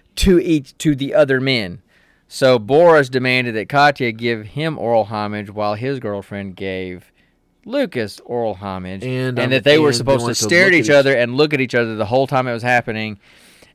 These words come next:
Speaker 1: and finish together, and that would make them blood brothers.
Speaker 2: D-
Speaker 1: And so,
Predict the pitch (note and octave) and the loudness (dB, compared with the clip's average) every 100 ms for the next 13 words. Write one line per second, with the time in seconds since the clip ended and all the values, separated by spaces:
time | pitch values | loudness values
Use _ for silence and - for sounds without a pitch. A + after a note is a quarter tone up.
0 | _ - B2 A#2+ A#2 A2+ A2+ - - F#3 | _ -2 2 2 0 -4 -8 -12 -2 2
1 | F3+ C3+ - - - B2+ A#2 C3+ B2 A2 | 2 0 -2 -8 -10 -8 2 4 6 4
2 | A2 - A2 A#2+ C3+ C3+ A#2 A2+ A2+ G#2+ | 0 -2 -6 -4 -2 -2 -6 -6 -8 -6
3 | G#2+ G2 F#2+ E2 - - _ _ _ _ | -6 -6 -8 -8 -14 -20 _ _ _ _
4 | _ _ D3 B2+ B2 A#2 - B2+ B2 A#2 | _ _ -6 -4 -4 -6 2 4 6 4
5 | A#2 | 0